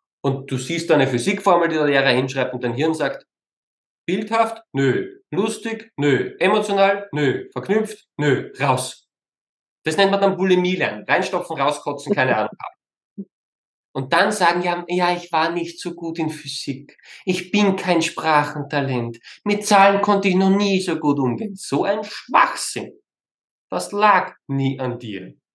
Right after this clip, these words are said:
Du musst es gehirn- und kindgerecht machen.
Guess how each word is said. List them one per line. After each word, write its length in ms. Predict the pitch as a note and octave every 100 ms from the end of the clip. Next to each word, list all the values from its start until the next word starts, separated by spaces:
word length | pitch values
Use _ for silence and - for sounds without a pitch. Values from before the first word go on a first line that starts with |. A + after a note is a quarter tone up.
| _ _ _ _ _ _
Du 100 | -
musst 380 | A2+ A2 A#2+ -
es 240 | F#3 F#3 -
gehirn- 760 | C3 B2+ B2+ D3+ F#3+ C4+ -
und 400 | - F#3+ - -
kindgerecht 720 | - B3 A#3 - E3+ C3 - C3
machen. 440 | G#2+ - -